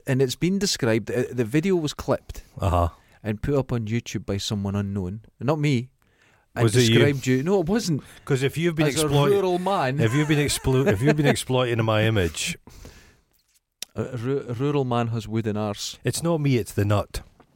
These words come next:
Speaker 1: It's the nut.
Speaker 2: I'm
Speaker 1: It's a
Speaker 2: acting on
Speaker 1: giant
Speaker 2: behalf
Speaker 1: nut.
Speaker 2: of the giant nut. I'm acting,
Speaker 1: It's a
Speaker 2: I'm, I'm a, mm-hmm.
Speaker 1: It's a nut.
Speaker 2: So, like, it's not even a heater on in here.
Speaker 1: What? Ah,
Speaker 2: Would,
Speaker 1: ah.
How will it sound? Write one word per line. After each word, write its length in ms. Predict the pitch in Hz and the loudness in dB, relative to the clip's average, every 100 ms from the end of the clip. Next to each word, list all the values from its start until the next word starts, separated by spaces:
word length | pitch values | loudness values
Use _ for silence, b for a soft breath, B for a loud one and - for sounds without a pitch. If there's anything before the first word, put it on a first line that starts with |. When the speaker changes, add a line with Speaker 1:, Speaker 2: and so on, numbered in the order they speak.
| _ _ _ - | _ _ _ -8
Speaker 1:
It's 160 | 127 - | -6 0
the 100 | 117 | 2
nut. 240 | 117 110 - | 2 0 -2
Speaker 2:
I'm 140 | 127 | -2
Speaker 1:
It's 80 | 135 | 2
a 40 | 135 | 2
Speaker 2:
acting 180 | - 120 | 4 4
on 60 | |
Speaker 1:
giant 140 | 113 107 | 6 4
Speaker 2:
behalf 200 | 107 117 | 2 2
Speaker 1:
nut. 80 | 107 | 2
Speaker 2:
of 80 | 104 | 0
the 80 | 101 | 0
giant 380 | 95 107 104 98 | 0 0 0 0
nut. 200 | 101 98 | 0 0
I'm 140 | 113 | 0
acting, 260 | 113 113 117 | 0 2 0
Speaker 1:
It's 160 | 113 | 2
a 40 | 120 | 2
Speaker 2:
I'm, 120 | 110 117 - | 2 0 -2
I'm 120 | 110 | 0
a, 20 | 117 | 0
mm-hmm. 600 | - - - 95 87 90 - _ - 104 | -2 -12 -14 -8 -6 -8 -12 _ -14 -10
Speaker 1:
It's 180 | 95 104 | -6 -2
a 80 | |
nut. 280 | 101 95 90 - | 0 0 -2 -8
Speaker 2:
So, 280 | - 110 | -2 0
like, 380 | 110 - 123 139 | 0 -2 -2 0
it's 300 | - 123 - - | 0 -2 -2 -2
not 140 | 180 | 0
even 200 | 170 139 | 0 0
a 60 | 107 | 2
heater 320 | 151 156 127 | 2 2 2
on 160 | 113 104 | 2 2
in 140 | 92 | 0
here. 240 | 92 82 - B B B B | 0 0 -2 B B B B
Speaker 1:
What? 120 | 170 220 | -2 2
Ah, 280 | 226 214 127 - _ - | 2 2 -2 -10 _ 0
Speaker 2:
Would, 140 | 151 | 4
Speaker 1:
ah. 260 | 185 151 | 4 2